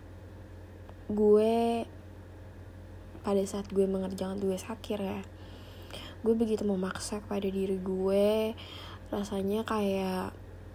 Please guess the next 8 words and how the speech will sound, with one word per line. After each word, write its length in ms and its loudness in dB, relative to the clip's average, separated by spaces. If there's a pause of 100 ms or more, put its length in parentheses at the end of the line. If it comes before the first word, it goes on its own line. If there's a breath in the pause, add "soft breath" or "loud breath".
lo 320 2
harus 720 -2
mengerjakan 720 -2
ini, 640 0 (800 loud breath)
eh, 400 -2
secepatnya 880 -2
gitu 240 -4
loh, 320 -4